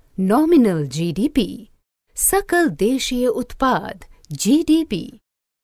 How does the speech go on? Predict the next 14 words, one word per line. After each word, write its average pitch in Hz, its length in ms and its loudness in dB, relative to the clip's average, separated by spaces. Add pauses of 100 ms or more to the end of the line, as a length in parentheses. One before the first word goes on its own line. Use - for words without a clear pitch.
(100)
एक 427 340 2
वर्ष 262 360 -2
में 262 200 4
किसी 185 340 -2
देश 196 360 -2
के 214 300 0 (280)
देशीय 302 640 2 (140)
क्षेत्र 294 500 0
में 170 200 0 (100)
उत्पादित 180 720 -2 (400)
अंतिम 359 480 2
रूप 240 240 0
से 254 220 0
तैयार 170 580 -2